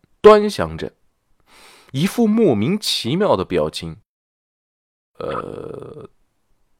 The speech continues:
对不起，李队长，我好像真的是没有看过这个女孩。”“你们可能是搞错了吧？”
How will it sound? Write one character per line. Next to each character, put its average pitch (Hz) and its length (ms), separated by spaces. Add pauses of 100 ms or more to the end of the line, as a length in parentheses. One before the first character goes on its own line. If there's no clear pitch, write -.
(220)
对 113 120
不 90 80
起， 76 360 (480)
李 95 180
队 95 160
长， 76 220 (680)
我 98 460
好 85 300
像 95 300
真 233 260
的 156 100
是 95 140
没 87 160
有 85 160
看 110 320
过 82 160
这 87 140
个 85 80
女 78 120
孩。” 69 320 (840)
“你 95 220
们 98 140
可 120 140
能 101 120
是 113 120
搞 78 200
错 170 240
了 80 100
吧？” 71 340